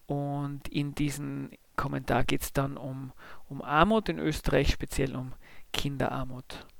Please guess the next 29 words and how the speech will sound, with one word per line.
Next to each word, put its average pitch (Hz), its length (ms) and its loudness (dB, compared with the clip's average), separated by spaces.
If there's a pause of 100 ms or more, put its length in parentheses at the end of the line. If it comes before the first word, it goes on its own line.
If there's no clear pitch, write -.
(840)
Ja, 185 280 12 (200)
und 156 640 4 (640)
Engelsgeflüster, 202 920 6 (320)
wenn 151 460 10 (320)
ihr 151 340 12
gern 139 340 4
die 123 120 0
alten 220 280 8
Sendungen 190 460 6
nachhören 160 480 6
wollt, 151 320 6
schaut's - 320 4
einfach 139 340 -2
auf - 240 0
c 156 200 2
b 139 180 6
a 135 160 6
f - 240 0
r - 100 0
o 143 140 -4
punkt - 340 -6
a - 40 -2
t, 208 340 6 (320)
das - 140 -6
ist - 80 -6
das - 140 -2
Cultural - 440 10
Podcast - 640 8
Archive. 156 520 8